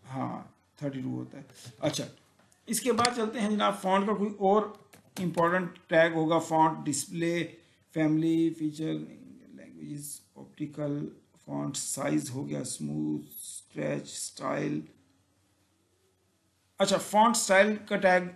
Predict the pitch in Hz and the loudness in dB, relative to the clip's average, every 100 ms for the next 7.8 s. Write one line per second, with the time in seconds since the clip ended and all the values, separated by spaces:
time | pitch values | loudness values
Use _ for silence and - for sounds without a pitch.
0 | 175 160 170 156 160 165 160 160 151 160 | -2 0 0 -2 0 0 2 2 2 2
1 | 160 175 180 220 214 214 190 185 196 202 | 0 2 0 -2 -2 2 6 6 4 0
2 | 185 175 190 185 - _ 180 170 180 - | -4 -6 -8 -10 -16 _ -4 -2 -2 -2
3 | 170 147 147 143 135 131 139 135 _ _ | 0 2 0 -2 -6 -10 -12 -16 _ _
4 | _ _ _ - 202 240 220 - 190 214 | _ _ _ -2 0 2 -2 2 4 4
5 | 226 226 180 175 190 190 180 180 185 - | 2 -2 0 2 2 2 -2 -2 -2 -2
6 | 202 202 180 160 175 196 - 175 151 - | -2 -2 -4 0 2 0 -2 -2 -2 -8
7 | - 170 156 160 - 160 175 | -6 -4 -2 -4 -4 -4 0